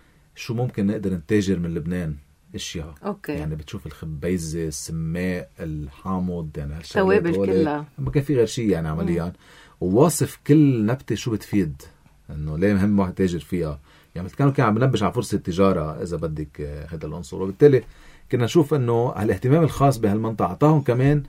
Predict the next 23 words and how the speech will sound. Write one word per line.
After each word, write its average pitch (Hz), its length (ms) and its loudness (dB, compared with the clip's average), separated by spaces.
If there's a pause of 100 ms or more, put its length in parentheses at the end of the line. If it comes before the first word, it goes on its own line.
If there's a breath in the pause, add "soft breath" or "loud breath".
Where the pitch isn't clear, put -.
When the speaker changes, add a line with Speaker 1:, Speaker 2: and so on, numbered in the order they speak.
(440 soft breath)
Speaker 1:
علاقات 120 680 2 (280)
مع 104 260 2
الخارج، 131 720 2 (120)
وزيد 113 340 2
عليها 127 320 2
بعد 117 400 0 (260)
ال-، 95 600 -4
المسيحية 95 520 -6
الكاثوليكية 95 540 -2
اللي 85 120 -4
كان 87 140 -6
عندها 90 240 -4
هذا 87 100 -4
الطابع 82 420 -6
لها 82 180 -8
السكان 80 400 -12
المنطقة. 78 600 -8 (440 soft breath)
هون 127 120 2
الفاتيكان 101 520 -2
حتستفيد 101 540 -8
من 98 120 -2
هيدا 92 260 -2
ال-، 87 600 -6